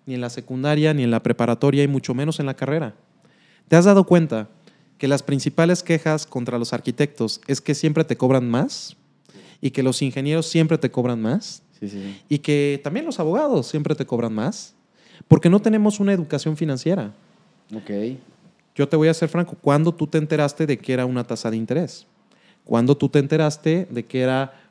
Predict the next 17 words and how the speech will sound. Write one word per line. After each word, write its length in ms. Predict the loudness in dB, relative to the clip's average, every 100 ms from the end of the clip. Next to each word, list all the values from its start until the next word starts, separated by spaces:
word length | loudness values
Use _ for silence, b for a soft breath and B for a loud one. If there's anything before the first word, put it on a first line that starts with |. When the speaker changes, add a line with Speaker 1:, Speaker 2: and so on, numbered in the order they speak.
| _
Speaker 1:
una 720 | -8 -4 -4 -4 -2 -4 -4 -4
tasa 220 | -4 -4
interna 320 | -4 -4 -4
de 80 | -2
retorno? 520 | -2 -4 -4 -6 -12 _ b b b
¿Cuándo 320 | 6 8 8 6
te 100 | 6
enteraste 420 | 8 6 6 0
tú, 320 | 4 4 2 -6 _ _ _ _
sí, 400 | -8 -2 0 -2 -2
que 100 | -2
es 120 | 0
una, 340 | 2 2 0 0
que 80 | 0
es 100 | 2
el 100 | 0
descuento? 560 | -2 -6 -8 -8 -12